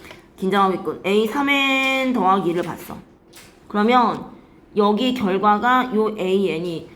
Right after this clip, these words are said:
삼 엔 플러스 일이면 이미 여기에 일을 넣어도 얘는 최초가 사부터야. 그러니까 사부터니까 일 항을 넣을 필요가 없어. 이게 문제가 안 생겨.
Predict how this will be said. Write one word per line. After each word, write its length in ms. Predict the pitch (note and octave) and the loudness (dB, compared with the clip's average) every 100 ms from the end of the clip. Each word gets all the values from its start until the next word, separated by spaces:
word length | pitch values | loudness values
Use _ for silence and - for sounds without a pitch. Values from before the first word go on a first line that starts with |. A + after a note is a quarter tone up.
| - | -20
삼 280 | - D#4 E4 | -6 -2 2
엔 240 | E4+ F4 | 2 2
플러스 320 | D4+ D4+ D4+ A3 | 0 0 0 0
일이면 520 | G3 G#3 A3+ F#3+ - | 0 0 0 -2 -2
이미 180 | D4+ C#4+ | -2 0
여기에 280 | F#3 F#3+ G#3 | 0 0 -2
일을 340 | - F#3+ G#3+ | 0 0 0
넣어도 240 | F3+ D#3+ F3 | 0 0 -2
얘는 300 | F3 F3+ - | -2 -6 -8
최초가 600 | - D4+ D4 - G#3+ A3 | -8 -6 -6 -6 -4 -4
사부터야. 680 | - D4 B3+ - E3 - - | -2 -4 -4 -8 -10 -10 -6
그러니까 120 | F#3 | -4
사부터니까 640 | G#3 E4 E4 C4 A3+ G#3 | 0 0 0 -2 -2 -2
일 180 | G3 G#3 | 2 2
항을 180 | A#3 G#3+ | 2 2
넣을 140 | E3+ | -2
필요가 220 | E3+ F#3+ C#3+ | -2 -4 -6
없어. 240 | - E3+ | -8 -6
이게 100 | E3+ | -4
문제가 380 | E3 G3 A3+ F#3 | 0 2 2 0
안 160 | D#3+ | -2
생겨. 280 | G#3+ A#3 G#3 | -2 -2 -2